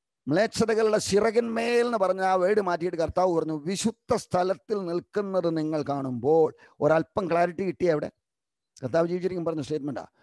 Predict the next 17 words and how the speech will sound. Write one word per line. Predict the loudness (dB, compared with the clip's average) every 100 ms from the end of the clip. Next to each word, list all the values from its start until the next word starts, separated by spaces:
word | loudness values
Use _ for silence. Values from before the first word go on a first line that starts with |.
| _ -2
വായിക്കുന്നത്, | 0 -2 -6
നമുക്ക് | -4
ഗ്രഹിച്ചോളട്ടെ. | -4 -4 -6 -8 -16 _ _ _ -20
ഇനി | -6 2
രണ്ട് | 4 4 4
തെസ്സലോനിക്കാലയം | 4 2 0 4 4 4
രണ്ടാം | 0 2 4
അധ്യായത്തിന്റെ | 4 2 2 0
നാലാം | 2 2 2
ഭാഗത്തിൽ | 2 2 0
പൗലോസ് | 0 2 2 0
അപ്പോസ്തലനാണ് | -2 -2 -2 -2
അതിന്റെ | -4
ബാക്കി | -4 -4 -6
അങ്ങോട്ട് | -6 -6
ക്ലിയർ | -10
ചെയ്തു. | -12